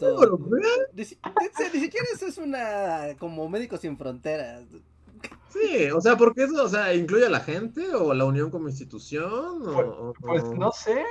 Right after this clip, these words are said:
Speaker 3: y, y se lo dieron por su contribución durante seis décadas al avance de la paz y la reconciliación y la democracia.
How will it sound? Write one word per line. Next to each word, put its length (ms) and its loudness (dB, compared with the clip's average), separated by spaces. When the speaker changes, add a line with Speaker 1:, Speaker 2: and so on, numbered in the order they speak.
Speaker 3:
y, 200 -6
y 160 0
se 120 0
lo 120 2
dieron 240 4
por 120 2
su 100 -2
contribución 640 2
durante 300 2
seis 200 -4
décadas 340 2
al 140 2
avance 260 4
de 120 2
la 200 4
paz 280 6
y 40 0
la 120 8
reconciliación 840 0
y 40 -4
la 120 8
democracia. 680 0